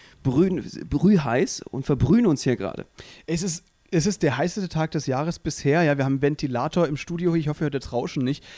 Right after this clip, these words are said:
Speaker 2: äh, der uns anpustet, weil sonst würden wir hier wirklich einfach eingehen, ne? Das
Speaker 1: Ja.
Speaker 2: ist wirklich der Hammer.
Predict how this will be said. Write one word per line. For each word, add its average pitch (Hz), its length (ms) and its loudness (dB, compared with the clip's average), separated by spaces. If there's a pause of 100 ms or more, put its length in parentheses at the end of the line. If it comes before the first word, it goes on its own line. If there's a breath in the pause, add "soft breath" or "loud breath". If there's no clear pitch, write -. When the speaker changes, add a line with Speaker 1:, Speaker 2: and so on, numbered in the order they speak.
(160 loud breath)
Speaker 2:
äh, 131 160 4
der 131 140 2
uns 143 120 -4
anpustet, 165 520 -4
weil 127 100 2
sonst 135 300 -2
würden 165 220 0
wir - 20 0
hier 147 140 2
wirklich 151 280 -2
einfach 147 300 -6
eingehen, 123 560 0
ne? 127 140 2
Das 165 100 0
Speaker 1:
Ja. - 60 -6
Speaker 2:
ist - 40 -10
wirklich 156 220 -4
der 139 140 0
Hammer. 147 180 0